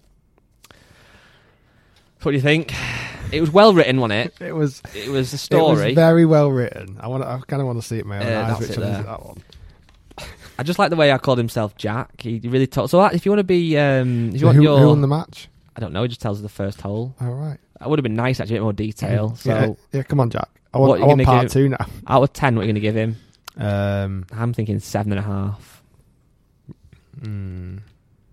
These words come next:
Speaker 1: Use of storytelling was good. The outcome wasn't amazing.
Speaker 2: He spelt my name right, so he gets extra points there. Uh, I'll give him a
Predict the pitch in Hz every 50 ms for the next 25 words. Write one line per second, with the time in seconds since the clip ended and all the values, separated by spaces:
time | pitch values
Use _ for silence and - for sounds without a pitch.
0 | _ _ _ _ _ _ - 131 147 143 - 143 - - 135 123 120 117 123 104
1 | 104 104 101 101 _ - 107 98 98 113 120 - - - 117 123 123 - - 120
2 | 113 107 104 104 - 92 101 98 95 95 98 98 104 101 104 113 117 - _ _
3 | _ _ _ _ _ _ _ _ _ _ _ _ _ _ _ _ _ _ _ _
4 | _ - _ _ _ - - 127 123 - 104 98 101 101 101 98 98 95 92 98
5 | - - - 107 101 110 - - - - - - 98 - - 104 95 92 - -
6 | - 98 98 95 98 95 - _ _ _ _ _ _ _ _ _ _ - 107 107
7 | 104 104 104 104 101 101 101 - - _ _ _ - 110 110 104 - 117 107 95
8 | 104 104 101 101 101 98 98 95 95 95 92 92